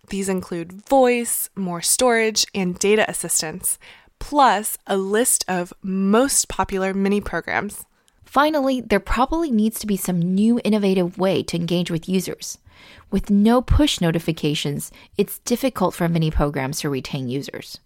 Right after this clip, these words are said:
Speaker 2: Currently, your most recently used mini programs sit at the very top of your WeChat messages screen and can be accessed now,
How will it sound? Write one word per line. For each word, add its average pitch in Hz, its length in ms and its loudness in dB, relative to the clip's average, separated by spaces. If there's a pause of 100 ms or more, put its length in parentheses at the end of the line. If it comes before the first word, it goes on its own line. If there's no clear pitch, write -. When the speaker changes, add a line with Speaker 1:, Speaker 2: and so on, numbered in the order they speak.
(760)
Speaker 2:
Currently, 185 720 0
your 180 160 2
most 208 500 2
recently 220 460 -2
used 151 260 -2
mini 139 240 -4
programs 120 500 -4
sit - 200 -4
at 170 100 -2
the 151 80 -8
very 247 400 -4
top 220 360 -4
of 180 120 -4
your 151 140 0
WeChat 196 420 -2
messages 185 460 -2
screen - 400 -10 (500)
and 196 160 -2
can 202 140 -2
be 208 220 0
accessed 220 560 -4
now, 110 340 -6